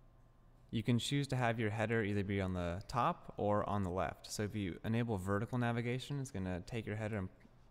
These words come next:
place it over here on the left instead. And this can really, uh, drastically change the feel of your site, which is really cool. Um, I'm gonna put it back at the top. And then if you want to,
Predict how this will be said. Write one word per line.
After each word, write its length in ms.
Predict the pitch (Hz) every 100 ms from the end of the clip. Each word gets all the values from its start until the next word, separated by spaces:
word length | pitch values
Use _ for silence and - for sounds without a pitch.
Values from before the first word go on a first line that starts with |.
| -
place 180 | 123 117
it 40 | 113
over 120 | 101
here 140 | 110
on 80 | 98
the 80 | 87
left 260 | 98 98
instead. 480 | - - - - - - - - - -
And 80 | 123
this 100 | -
can 160 | 147
really, 340 | 123 123 113 107
uh, 200 | 104 101
drastically 480 | 113 113 117 104
change 320 | 98 107 101 95
the 80 |
feel 160 | - 101
of 60 | 98
your 100 | 92
site, 260 | 101 85
which 160 | 98 -
is 160 | 98
really 160 | 123 104 -
cool. 240 | - - - - - - - - - - - - - - - - - - - - - - - -
Um, 60 | 110
I'm 400 | 107 104 104 107
gonna 100 | 104
put 140 | 98 95
it 40 |
back 180 | 92 -
at 60 | -
the 60 |
top. 320 | - 135 143
And 80 | -
then 120 | 123
if 100 | 123
you 60 | 131
want 220 | 139 127
to, 500 | - 139 127 127 123